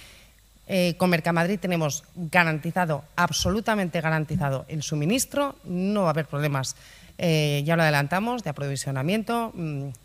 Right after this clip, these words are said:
vamos a seguir comiendo lo mismo todos los días, así que lo que almacenemos hoy, pues lo tenemos que gastar antes o después, pero el suministro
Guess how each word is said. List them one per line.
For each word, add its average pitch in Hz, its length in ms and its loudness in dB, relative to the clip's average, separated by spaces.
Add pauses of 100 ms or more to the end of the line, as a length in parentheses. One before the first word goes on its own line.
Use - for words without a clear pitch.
(140)
vamos 170 300 0
a 151 40 -4
seguir 156 220 -4
comiendo 165 360 -2
lo 143 60 -4
mismo 160 280 -4
todos 175 280 -2
los 127 180 -4
días, 202 360 -2 (400)
así 160 260 0
que 170 140 0
lo 151 120 0
que 147 60 -2
almacenemos 147 640 0
hoy, 185 100 0
pues 180 160 -8
lo 147 120 -4
tenemos 151 320 -2
que 156 260 2 (380)
gastar 170 320 2
antes 165 260 0
o 160 60 4
después, 143 340 0
pero 147 440 -2
el 156 120 -2
suministro 165 600 0